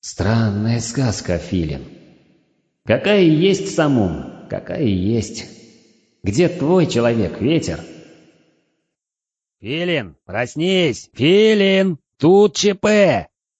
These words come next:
Выстрел через дверь по сигнатуре в голову. Звон бьющегося стекла, на пол с грохотом падает кирпич.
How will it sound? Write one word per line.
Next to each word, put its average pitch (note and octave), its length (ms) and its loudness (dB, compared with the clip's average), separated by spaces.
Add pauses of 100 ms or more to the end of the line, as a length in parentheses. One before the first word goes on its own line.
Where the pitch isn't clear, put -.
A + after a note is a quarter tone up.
(920)
Выстрел B2+ 500 0
через A2 320 0
дверь C#3+ 260 0 (140)
по D#3+ 80 2
сигнатуре G#2 580 -2
в F2 60 -8
голову. D2 460 -8 (600)
Звон D3+ 360 2
бьющегося G#2 680 0
стекла, C3+ 480 -4 (380)
на F3 180 0
пол C#3+ 180 0
с A2 60 -4
грохотом B2 520 0
падает F#2+ 460 -4
кирпич. - 480 -14